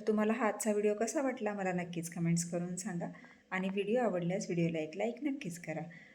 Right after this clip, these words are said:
आपल्या चॅनलवर जर नवीन असाल, तर आपल्या चॅनलला सर्वप्रथम सबस्क्राईब आणि सोबतच असलेले बेल आयकॉन क्लिक करायला विसरू नका.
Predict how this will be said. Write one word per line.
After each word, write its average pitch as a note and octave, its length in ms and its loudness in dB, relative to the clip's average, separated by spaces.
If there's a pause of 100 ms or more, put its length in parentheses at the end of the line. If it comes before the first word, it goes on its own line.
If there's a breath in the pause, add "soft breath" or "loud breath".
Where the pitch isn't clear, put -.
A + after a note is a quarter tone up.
(100)
आपल्या G#3+ 300 2
चॅनलवर G#3 380 4
जर E3+ 100 4
नवीन E3 260 2
असाल, F3 420 -4
तर C4 60 -2
आपल्या E3+ 300 0
चॅनलला E3 320 -2
सर्वप्रथम E3+ 580 -4
सबस्क्राईब A3 540 2 (400 loud breath)
आणि G3 200 0
सोबतच B3+ 500 6
असलेले G3+ 360 0
बेल A#3 260 2
आयकॉन F#3 300 0
क्लिक - 280 -6
करायला D#3 240 0
विसरू A#3+ 320 0
नका. D#3 300 -8